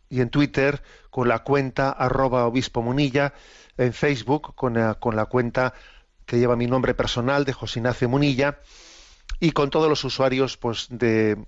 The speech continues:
de la red de Internet. Hay una página web, W W W punto en ti confío punto org, bueno, pues en la que tenéis todos los materiales entrelazados y, y a,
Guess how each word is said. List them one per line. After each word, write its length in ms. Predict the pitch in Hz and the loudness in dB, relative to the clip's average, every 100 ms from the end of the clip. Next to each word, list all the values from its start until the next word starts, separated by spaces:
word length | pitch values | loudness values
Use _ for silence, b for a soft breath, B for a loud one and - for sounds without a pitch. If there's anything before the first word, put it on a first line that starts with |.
| - B B B | -20 B B B
de 80 | - | -2
la 120 | 107 | 0
red 200 | 110 135 | 2 2
de 80 | 120 | 2
Internet. 540 | 123 120 143 143 139 165 | 0 0 0 0 0 -2
Hay 200 | 127 127 | -2 -2
una 240 | 135 131 | -2 0
página 420 | 135 - 127 123 | -2 -4 -2 0
web, 320 | 120 139 - - - - - | 2 0 -2 -10 -20 -20 -10
W 180 | - - | -2 0
W 220 | 123 123 | 0 2
W 280 | 120 127 123 117 | 2 2 0 0
punto 480 | - 147 127 113 104 B B B B B | 0 0 2 0 0 B B B B B
en 260 | 135 131 123 | 0 0 -2
ti 160 | 160 | -2
confío 800 | 151 139 127 - 156 139 117 98 - - | 0 0 0 0 2 4 2 0 -8 -6
punto 560 | 143 143 123 104 95 - - | -2 -2 0 -2 -2 -8 -2
org, 680 | 139 131 139 139 139 139 - - - _ _ _ _ _ _ _ B B B B B - | 2 2 0 -2 -2 -2 -6 -20 -20 _ _ _ _ _ _ _ B B B B B -6
bueno, 260 | 131 123 | -2 0
pues 180 | 117 113 | 0 0
en 100 | 123 | 2
la 100 | 113 | 0
que 120 | - | 0
tenéis 260 | 127 123 127 | 0 0 0
todos 260 | - 123 120 | 2 2 2
los 140 | 117 | 0
materiales 800 | 120 - 120 123 120 123 - - B B B | -2 0 2 2 2 0 -2 -10 B B B
entrelazados 840 | - 117 117 113 104 131 120 123 - | -4 -2 0 0 2 2 2 0 0
y, 320 | 117 113 113 | 0 0 -2
y 180 | - 117 | -2 0
a, 160 | 117 | 0